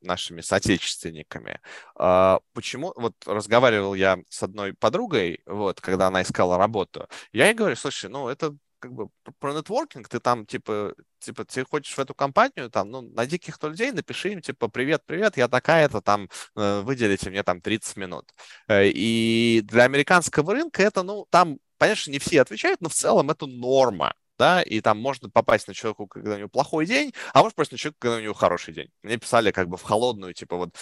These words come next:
нас интересует позиция, я так, ну, типа, ну, чё, у меня есть тридцать минут, я поговорю с вами тридцать минут. Вот. Опять же, если вы говорите с человеком, который работает в Амазоне, там, да, там, на-, или в Гугле, скорее всего, к ним ломится там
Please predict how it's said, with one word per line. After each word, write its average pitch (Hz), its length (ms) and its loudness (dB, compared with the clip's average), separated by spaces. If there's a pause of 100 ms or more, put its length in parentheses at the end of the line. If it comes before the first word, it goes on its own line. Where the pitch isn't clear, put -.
(140)
нас 98 220 0
интересует 104 540 -4
позиция, 127 460 0
я 104 140 4
так, 117 200 -6
ну, 214 120 -18
типа, - 220 -20
ну, 120 240 -16
чё, - 160 -20
у 98 60 -20
меня 107 140 -4
есть 147 200 -2
тридцать 98 240 -6
минут, 82 220 -16
я 101 80 -8
поговорю 87 360 -10
с - 120 -20
вами - 180 -20
тридцать - 300 -16
минут. - 340 -20 (320)
Вот. 90 560 -4
Опять 127 360 6
же, 92 100 -2
если 123 340 4
вы 123 160 -2
говорите 123 340 4
с - 60 -10
человеком, 120 420 -6
который 110 260 0
работает 113 360 -2
в - 80 -10
Амазоне, 143 580 2 (320)
там, 101 440 0
да, 156 240 2
там, 98 280 0
на-, 98 120 0
или 95 200 -2
в 95 120 -8
Гугле, 107 400 -4 (160)
скорее 208 320 6
всего, 123 240 -4
к - 80 -20
ним 165 160 -2
ломится 139 420 -4
там 95 360 2